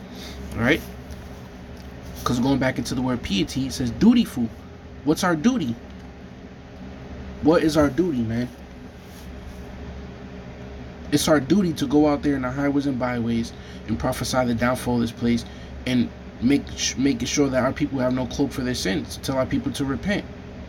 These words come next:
All right? It's our duty to make our bodies a living sacrifice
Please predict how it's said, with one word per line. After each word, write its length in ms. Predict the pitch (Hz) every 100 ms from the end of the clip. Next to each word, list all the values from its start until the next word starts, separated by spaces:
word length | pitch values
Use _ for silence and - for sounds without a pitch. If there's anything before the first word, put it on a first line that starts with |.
| - - - - - - -
All 60 |
right? 300 | 117 254 185 - - - - - - - - 60 - - - - - - - - - - - - -
It's 160 | -
our 80 | 143
duty 300 | 131 196 185
to 80 | 151
make 220 | 151 143
our 80 | 143
bodies 340 | 143 143 127
a 40 | 127
living 280 | 135 127 123
sacrifice 680 | 151 156 123 - 123 120